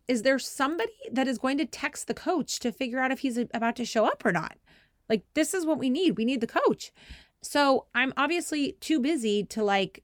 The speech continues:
you know, text the coach. And then keep in mind, Brian is there and my mother-in-law and my, or my parent, eh, whatever, we have the whole group. And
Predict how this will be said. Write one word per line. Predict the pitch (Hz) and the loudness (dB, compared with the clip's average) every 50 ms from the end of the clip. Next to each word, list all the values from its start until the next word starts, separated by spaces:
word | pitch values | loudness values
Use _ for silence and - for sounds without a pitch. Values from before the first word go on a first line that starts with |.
| _ _ | _ _
you | - 208 226 | -4 -2 0
know, | 220 190 165 170 180 208 - _ _ _ _ _ _ _ _ _ _ | 2 2 2 2 0 -2 -6 _ _ _ _ _ _ _ _ _ _
text | - 254 254 240 - - | -4 -4 -4 -4 -6 -10
the | - | -4
coach. | - 277 220 180 190 196 - - _ - - - - - _ _ | 0 2 2 2 0 -4 -8 -16 _ -20 -20 -20 -20 -20 _ _
And | - 240 247 | 0 2 2
then | 247 247 240 240 233 226 - - _ _ _ _ _ - | 4 4 4 4 2 2 0 -4 _ _ _ _ _ -14
keep | - - 311 269 | -4 -4 0 0
in | 330 320 | 2 2
mind, | 320 330 302 262 233 226 - - | 2 2 2 2 0 0 -2 -6
Brian | - 247 254 277 320 349 | -6 -4 -2 -2 -2 0
is | 339 311 226 | -2 0 0
there | 247 233 220 214 214 214 - - | 2 2 4 4 4 2 0 0
and | - 208 202 185 190 - - | -4 -4 -2 -4 -6 -4 -4
my | 202 202 | -2 0
mother-in-law | 233 277 285 311 285 269 262 247 240 233 233 233 233 233 - - | 0 2 2 2 0 0 0 2 2 4 4 4 4 2 2 0
and | 190 180 170 | -4 -2 -2
my, | 170 156 156 - _ _ - | -2 -2 -4 -6 _ _ -6
or | 208 196 185 185 | -4 -2 -2 -2
my | 165 147 151 | -2 -4 -4
parent, | - - - 262 269 262 247 - | -6 -4 -2 0 2 2 0 -2
eh, | 208 - - | -4 -6 -4
whatever, | 226 240 247 233 202 - 165 | -2 2 4 4 2 2 0
we | 160 190 214 | -4 -2 0
have | 208 220 220 214 175 165 | 2 2 2 2 2 0
the | - 214 | -2 0
whole | 208 202 190 | 0 0 -2
group. | 165 180 - - - - - - - - _ _ | -2 -6 -8 -10 -18 -20 -20 -20 -20 -20 _ _
And | 247 247 240 226 - | 0 0 0 -2 -6